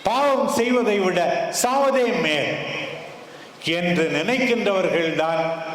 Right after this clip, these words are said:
புனித வனத்து அந்தோணியாரினுடைய பக்தர்கள். அவர் பாருங்கள், எப்படி இத்தனை ஆண்டுகள் வாழ்ந்தார், எளிமையாக வாழ்ந்தார்.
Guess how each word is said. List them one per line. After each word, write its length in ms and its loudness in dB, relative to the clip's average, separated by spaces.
புனித 300 0
வனத்து 440 0
அந்தோணியாரினுடைய 1000 0
பக்தர்கள். 800 -4
அவர் 340 0
பாருங்கள், 520 0
எப்படி 540 0
இத்தனை 600 -2
ஆண்டுகள் 680 0
வாழ்ந்தார், 760 -2
எளிமையாக 720 2
வாழ்ந்தார். 520 -2